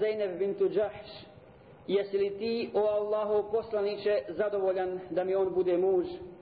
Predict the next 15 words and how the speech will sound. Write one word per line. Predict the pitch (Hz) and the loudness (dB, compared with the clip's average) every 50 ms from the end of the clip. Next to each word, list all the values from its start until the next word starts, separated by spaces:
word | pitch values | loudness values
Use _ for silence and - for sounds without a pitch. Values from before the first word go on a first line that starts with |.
| - - - - | -20 -20 -16 -4
A | - 175 | -2 0
on | 185 185 190 190 | 2 2 2 2
je | 185 180 | 2 2
odgovorio: | 175 165 151 175 170 175 175 175 175 170 | 2 2 2 2 2 2 2 2 2 2
"Jesam." | 160 156 160 165 - - 170 151 147 131 - - - - - - - - - - - - - - - - - - - - - | 2 2 0 -2 -2 -2 -2 -2 -2 -2 -4 -12 -16 -18 -20 -20 -20 -20 -20 -20 -20 -20 -20 -20 -20 -20 -20 -20 -20 -14 -4
Pa | - 175 | -2 0
je | 165 165 | 0 2
rekla: | 165 196 202 196 196 190 180 165 | 0 0 -2 0 -2 0 0 0
"Dobro, | 160 185 190 185 180 175 165 160 156 160 - - - | 0 0 0 2 2 2 0 0 0 -4 -10 -10 -4
neću | 139 151 175 196 214 208 - 214 | 0 0 2 2 2 0 0 -2
biti | 202 202 208 - 208 202 | -2 -2 -4 0 0 0
onda | 202 196 196 190 190 180 156 - - | 2 2 0 0 0 0 0 -2 -2
neposlušna | 190 196 196 196 190 180 190 185 175 185 180 185 180 | -2 -2 -2 -2 -6 -2 0 0 0 2 0 0 0
Allahovom | 180 175 175 180 180 180 180 180 175 170 170 | 2 0 2 2 2 2 0 0 -2 -2 -2
poslaniku." | - 165 156 - 175 165 160 170 180 180 175 175 165 | -2 -4 -2 -2 0 2 4 2 2 2 2 0 0